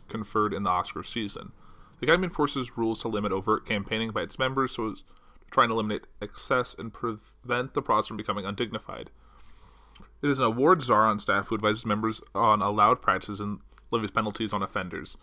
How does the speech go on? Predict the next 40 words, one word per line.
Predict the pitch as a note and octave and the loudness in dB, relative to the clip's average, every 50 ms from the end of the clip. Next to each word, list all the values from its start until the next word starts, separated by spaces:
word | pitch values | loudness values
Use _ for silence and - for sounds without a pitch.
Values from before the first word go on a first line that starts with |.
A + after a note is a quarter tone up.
| - - - - - - - - | -20 -20 -20 -20 -20 -20 -20 -8
For | - - D3+ | 0 0 2
example, | C#3 D3+ E3+ D#3 - A#2 | 2 4 2 2 2 0
a | G#2+ | 0
producer | G#2 B2 C#3 D3+ E3 - F#3 F3 E3 - - - - | 2 2 2 2 2 2 0 -2 -2 -4 -10 -6 -4
of | - B2+ | -2 -2
the | A2+ | 0
two | - - D3 | 0 0 0
thousand | D3+ E3 E3 | 2 2 0
nine | D3+ C#3+ | -2 -2
Best | - C#3 - | -4 -6 -6
Picture | - - - C#3+ | -6 -6 0 2
nominee, | C3+ B2 B2 C3 B2+ | 2 2 2 2 0
The | A#2 | 2
Hurt | A2 C3 C#3+ - | 2 2 2 2
Locker, | A#2 G#2+ G#2 - - A2+ | 4 2 2 2 0 -2
was | A2 G#2+ G#2+ | -4 -4 -4
disqualified | - A#2+ - - - B2+ B2 D3 - E3+ | -4 -6 -8 -2 0 0 2 2 2 0
as | D#3 D#3+ | 0 0
a | D#3 | 0
producer | - F3 D#3 B2+ - A2 G#2+ - - A2 G#2+ | 0 -2 0 0 0 -2 -2 -2 -2 -2 -2
in | G#2 - G2+ | 0 -2 -4
a | G#2 | -8
category | - - B2+ C3 B2+ B2+ C3+ C3+ | 0 2 2 2 4 4 4 2
when | B2+ A#2+ - B2 A#2 A#2 G#2+ | 2 0 -2 -2 -2 -2 -4
he | G#2 - A#2 A#2 A#2 A#2 - - - - - - - - - _ _ | -6 -8 -8 -6 -6 -8 -10 -16 -20 -20 -20 -20 -20 -20 -20 _ _
contacted | - C3 C3 E3+ F3 | -6 2 4 6 6
an | F#3 | 6
associate, | F3 - C#3 B2+ - C3 | 4 4 2 2 2 2
urging | G#2+ C3 B2+ | 2 2 2
them | C3+ C3 | 2 0
to | C3 B2 | 0 2
vote | G#2+ A#2 A2 - | 4 2 2 2
for | - A2 G#2 | 2 2 2
his | G#2 G2+ - | 2 0 -2
film | - - C#3+ C#3+ C#3 | -4 -2 -2 0 -2
and | B2 A2+ | -2 0
not | G#2 A2+ A2+ A#2 - | 2 2 2 2 2
another | - A2+ A2+ G#2+ G2+ G#2 G#2+ G#2 | -2 -4 -2 0 2 2 2 2
that | G#2 - - | 0 0 0
was | - G2+ G2 G2 G2+ - | -2 -2 -2 -2 -4 -6